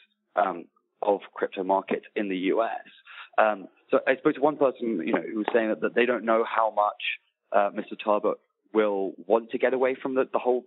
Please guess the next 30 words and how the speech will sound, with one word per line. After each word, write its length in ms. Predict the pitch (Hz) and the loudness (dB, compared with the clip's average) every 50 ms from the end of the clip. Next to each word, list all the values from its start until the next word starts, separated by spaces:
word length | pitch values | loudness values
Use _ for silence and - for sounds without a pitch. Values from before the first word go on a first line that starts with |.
| _ _ | _ _
fintech 360 | 127 120 135 127 - 147 151 - - - _ _ _ _ | -4 -4 -4 -4 -4 -4 -4 -6 -8 -16 _ _ _ _
thing, 300 | - 147 156 175 180 170 - _ - - - - _ - | -4 -2 -2 -2 -4 -8 -12 _ -20 -20 -20 -14 _ -2
um, 160 | - 117 117 | -2 -2 0
but 120 | 107 123 120 | 0 0 0
also 200 | 135 131 - 127 | 0 0 -2 -2
how 160 | 107 127 131 | -2 0 0
much 180 | 127 131 - - - | 0 0 -2 -2 -4
he'll 80 | 117 | -6
be 160 | 107 113 107 113 | -2 0 0 0
able 280 | 127 139 - 101 80 | 0 0 0 -2 -4
to. 200 | - - - - - - - _ _ _ _ _ | -4 -4 -6 -6 -6 -8 -12 _ _ _ _ _
Um, 380 | - 110 107 107 98 92 - - _ - | 2 2 2 2 0 -4 -10 -18 _ -10
you 80 | 113 | -8
know, 60 | 113 90 | -4 0
they 100 | 104 101 | 0 0
were 100 | 104 98 - - | 0 0 0 0
saying, 200 | 120 113 110 104 | 0 2 0 -2
you 60 | 98 | -4
know, 80 | 95 | -6
depending 380 | 92 - 104 - 123 117 113 113 | -6 -6 -2 0 0 0 0 0
on 100 | 110 107 | -2 0
how 200 | 107 113 110 104 - | 0 0 0 0 0
things 200 | - 104 101 95 - | -4 -8 -8 -6 -4
evolve 280 | 104 - 113 107 98 - | 0 2 2 0 0 -2
with 120 | 95 - | -4 -2
Libra, 360 | 104 113 104 - - 78 80 - _ _ - - _ _ | 0 0 0 0 -2 -2 -2 -2 _ _ -20 -20 _ _
he, 380 | - - 117 117 113 110 95 - _ | -8 -4 -2 0 0 -2 -4 -8 _
he 240 | - - 113 107 104 | -8 -4 -4 -4 -4
could 220 | - - 117 104 | -4 -6 -6 -2
get 180 | - 113 104 - | 0 0 0 0